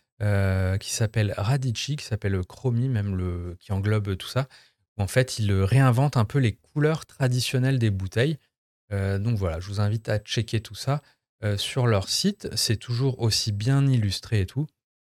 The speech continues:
Donc voilà, ça se passe chez Vetrolit. Donc si vous êtes producteur et que vous avez besoin de bouteilles, euh, bah, peut-être checker leur catalogue et tout. Évidemment, <laughs> n'hésitez pas à dire que vous venez de chez Disti News.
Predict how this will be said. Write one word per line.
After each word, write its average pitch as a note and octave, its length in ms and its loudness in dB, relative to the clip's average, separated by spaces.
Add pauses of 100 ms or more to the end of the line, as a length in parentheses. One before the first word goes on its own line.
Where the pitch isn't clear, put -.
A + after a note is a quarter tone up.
(140)
Donc B2 120 0
voilà, F#2 160 2
ça - 160 -10
se - 80 -16
passe C3 160 -2
chez - 180 0
Vetrolit. G#2 600 -2
Donc G#2 240 -2
si - 120 -8
vous G#2 140 -6
êtes F#2+ 140 -4
producteur B2 600 -4
et A2+ 60 0
que G2+ 40 -2
vous F#2+ 120 -2
avez F#2+ 100 -2
besoin G2+ 260 -2
de C3 60 0
bouteilles, A#2 480 -2 (140)
euh, F#2+ 500 -4
bah, F2+ 220 -8
peut-être - 400 -20
checker - 400 -8
leur A#2 320 -4
catalogue A#2 500 -6
et F#2 80 -2
tout. C3+ 200 -12 (500)
Évidemment, G#2+ 640 2
<laughs> - 100 -20
n'hésitez G2 440 -4
pas G#2+ 160 -4
à A2 60 0
dire G#2 220 -4
que - 120 -4
vous G2 160 0
venez A2 180 0
de G#2 160 -6
chez D3 400 -6
Disti A#2+ 560 -8
News. F#2 360 0